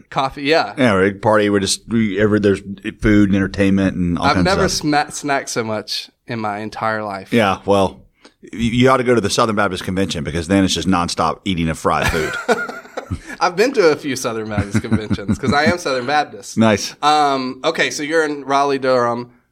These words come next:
Speaker 1: What's your favorite thing about that area?
Speaker 2: The colleges,
Speaker 1: Yeah?
Speaker 2: absolutely. Uh, it's, uh, you know, Tobacco Road is the road that connects U N C.
Speaker 1: That's a cool name for a road.
Speaker 2: Yeah, U N C Chapel Hill. And if I could go back and do it again, I might name it Tobacco Road Church. But,
Speaker 1: Uh-huh.
Speaker 2: uh, U N C Chapel Hill and Duke University,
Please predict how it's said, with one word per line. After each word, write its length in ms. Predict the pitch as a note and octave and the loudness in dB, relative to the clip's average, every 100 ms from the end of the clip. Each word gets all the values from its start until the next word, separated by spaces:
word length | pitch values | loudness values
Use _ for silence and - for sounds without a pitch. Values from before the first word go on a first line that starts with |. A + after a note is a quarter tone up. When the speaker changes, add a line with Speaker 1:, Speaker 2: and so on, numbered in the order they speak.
| - | -8
Speaker 1:
What's 240 | C3+ C#3+ | -4 -2
your 80 | D#3 | -2
favorite 360 | C#3+ D3 C3+ B2+ | 0 0 0 -2
thing 200 | B2+ B2 | -6 -4
about 220 | A2+ G#2 | -4 -6
that 160 | A2 G#2 | -6 -8
area? 420 | A2 G#2+ F#2+ C#2+ - - - _ | -8 -8 -10 -10 -10 -10 -14 _
Speaker 2:
The 100 | G#2+ | -6
colleges, 540 | - D3+ F#3 G#2 - - - - | 0 0 0 -4 -8 -10 -14 -10
Speaker 1:
Yeah? 140 | A2+ | -2
Speaker 2:
absolutely. 480 | A#2 A#2+ A2+ A2 F2+ | 2 4 6 6 4
Uh, 160 | F#2 F#2+ | 4 2
it's, 280 | F#2+ A2 - | 0 0 2
uh, 100 | G2+ | 4
you 140 | F#2+ | 4
know, 40 | G2+ | 2
Tobacco 380 | F#2+ A2 A2+ | 2 0 2
Road 340 | G#2+ G2 G2 G2+ | 0 2 2 0
is 280 | F2+ G2 G2 | 0 0 2
the 160 | F#2 | 4
road 160 | F2 G2+ | 6 4
that 100 | F#2 | 4
connects 480 | G#2 F#2+ F2+ - - | 0 0 0 0 2
U 200 | G#2+ F#2+ | 4 4
N 80 | F#2+ | 4
C. 80 | - | 4
Speaker 1:
That's 40 | |
a 120 | G2 F#2 | 4 4
cool 0 | G#2+ | 0
name 100 | G#2 | -6
for 180 | G2+ G#2 | -12 -12
a 40 | |
road. 300 | G2 G2+ G#2 | -12 -12 -4
Speaker 2:
Yeah, 160 | A#2 G2+ | 2 4
U 220 | F#2+ G#2+ | 6 4
N 100 | A2 | 4
C 100 | - | 2
Chapel 320 | - G2+ F#2+ F#2+ | 0 0 0 2
Hill. 200 | G2 F#2 | 4 4
And 140 | A#2 | 4
if 80 | A#2+ | 2
I 100 | C#3 | 0
could 80 | B2+ | 2
go 80 | |
back 80 | C3+ | 2
and 80 | A2+ | 4
do 80 | A2+ | 4
it 60 | |
again, 180 | G#2+ G2+ | 4 4
I 40 | F#2+ | 4
might 180 | G2+ | 4
name 120 | G2 F#2 | 2 0
it 60 | D#2+ | 0
Tobacco 300 | F2+ F2 F2+ | -2 0 0
Road 220 | F2 E2 | 0 0
Church. 340 | - E2 C2+ | 2 0 0
But, 120 | F2 D#2 | -2 -2
Speaker 1:
Uh-huh. 180 | A2+ E3 - - | -4 -8 -12 -4
Speaker 2:
uh, 60 | F#2+ | 2
U 160 | G2+ B2+ | 4 4
N 60 | |
C 120 | C3+ | 2
Chapel 300 | B2 B2+ A#2 | 0 0 0
Hill 100 | A2 | 0
and 80 | G#2 | 2
Duke 160 | G#2 G2+ | 2 2
University, 600 | G2 F#2+ F#2+ - E2 E2 | 0 2 2 -2 -6 -8